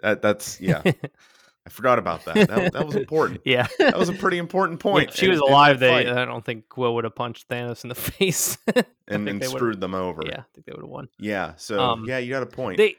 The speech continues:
Speaker 2: they did commit the same, like, I, I think, I, I think it's fair to call it lazy writing, um,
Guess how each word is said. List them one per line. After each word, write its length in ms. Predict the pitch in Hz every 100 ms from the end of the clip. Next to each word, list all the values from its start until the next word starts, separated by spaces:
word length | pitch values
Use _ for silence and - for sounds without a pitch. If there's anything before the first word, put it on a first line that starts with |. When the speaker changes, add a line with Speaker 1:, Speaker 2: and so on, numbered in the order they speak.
| _
Speaker 2:
they 120 | 175
did 360 | 190 190 165 147 _ _ _ 175 _ -
commit 320 | 156 147 151
the 80 | 131
same, 420 | - 143 139 135
like, 340 | 127 120 120 - _ - - _ _ _ _ _ _ -
I, 160 | 135 - -
I 140 | 180
think, 200 | 170 156
I, 120 | 139 -
I 80 | 160
think 160 | 220
it's 100 | 143
fair 160 | - 123
to 60 | 127
call 240 | 127 117
it 40 |
lazy 360 | 113 117 117 117
writing, 480 | 113 113 113 113 110 _ _ _ _
um, 480 | 120 107 110 113